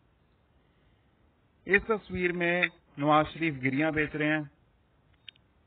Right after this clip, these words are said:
"हाशमी साहब, मैं मज़ार कायद पहुंच चुका हूं, प्लीज इमरान खान से बात करें।" इस तस्वीर में आप तीन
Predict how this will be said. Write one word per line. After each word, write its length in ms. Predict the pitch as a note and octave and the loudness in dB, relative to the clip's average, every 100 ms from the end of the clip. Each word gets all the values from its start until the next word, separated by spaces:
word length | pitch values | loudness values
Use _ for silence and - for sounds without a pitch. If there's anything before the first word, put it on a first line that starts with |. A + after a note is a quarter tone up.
| _ _ _ _ - | _ _ _ _ 6
"हाशमी 380 | D#3+ D3+ G3+ | 6 6 -2
साहब, 400 | G3 E3 C3 B2 - _ _ _ C#3 | 0 4 4 2 -6 _ _ _ 0
मैं 160 | D#3+ | 2
मज़ार 380 | F3+ D#3 D#3+ F3 | 2 4 4 4
कायद 300 | E3 D#3+ E3 | 6 6 6
पहुंच 300 | - D#3+ D#3 | 2 -2 -2
चुका 200 | D#3 D3 | -4 -2
हूं, 240 | C3+ B2 A2+ - _ _ _ _ _ _ _ _ - | -2 -4 -10 -18 _ _ _ _ _ _ _ _ -4
प्लीज 280 | E3+ F#3 | -2 -2
इमरान 320 | F3+ D#3+ D#3 D3 | -2 2 2 2
खान 220 | D3+ D3+ | 0 0
से 120 | D3 | 0
बात 260 | B2+ A#2+ - | 0 0 -4
करें।" 340 | C3 C3 C3 - _ _ _ _ _ _ _ _ _ _ _ _ _ _ _ _ _ _ _ _ _ _ _ _ _ _ _ _ | -6 -4 -6 -12 _ _ _ _ _ _ _ _ _ _ _ _ _ _ _ _ _ _ _ _ _ _ _ _ _ _ _ _
इस 140 | F#3+ G#3 | -6 -2
तस्वीर 400 | A3 G3+ F#3+ F3+ | -2 -2 -2 0
में 200 | F3+ F3 | 2 2
आप 260 | F3 D3 D3+ | 2 2 2
तीन 600 | - D#3+ D#3 D#3+ E3 - | 0 -2 0 0 -4 -8